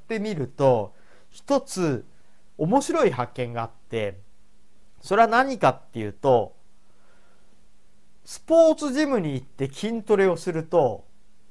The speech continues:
普段だとちょっと重いもの持つのも嫌なんですよ。ちょっと遠いところまで行くのも、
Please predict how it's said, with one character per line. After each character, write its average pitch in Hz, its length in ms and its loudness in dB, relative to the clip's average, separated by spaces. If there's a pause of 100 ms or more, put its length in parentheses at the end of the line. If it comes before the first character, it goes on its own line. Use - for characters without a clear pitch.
(760)
普 - 300 2
段 277 340 8
だ 175 140 8
と 165 460 6 (440)
ち - 140 6
ょ 480 40 12
っ - 180 0
と 240 100 12
重 196 220 10
い - 20 4
も 185 120 4
の 180 100 4
持 170 140 4
つ 170 60 -6
の 156 100 -2
も 131 120 -4
嫌 156 180 2
な 139 120 -2
ん 104 80 -12
で 101 80 -10
す - 120 -14
よ。 98 140 -10 (880)
ち - 160 0
ょ 427 80 10
っ - 120 -8
と 262 120 8
遠 226 340 6
い 208 60 -4
と 226 100 2
こ 240 140 6
ろ 226 80 4
ま 190 140 4
で 147 140 2
行 147 100 -2
く 190 100 2
の 160 100 0
も、 147 480 2